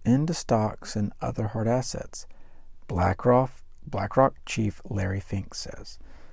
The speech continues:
BlackRock being one of the largest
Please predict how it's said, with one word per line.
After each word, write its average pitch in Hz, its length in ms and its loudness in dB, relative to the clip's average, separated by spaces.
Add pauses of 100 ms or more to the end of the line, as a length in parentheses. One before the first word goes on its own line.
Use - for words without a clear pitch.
(200)
BlackRock 104 460 -2
being 95 480 -2 (680)
one 104 140 -2
of 98 100 -2
the 104 80 -6
largest 98 760 -4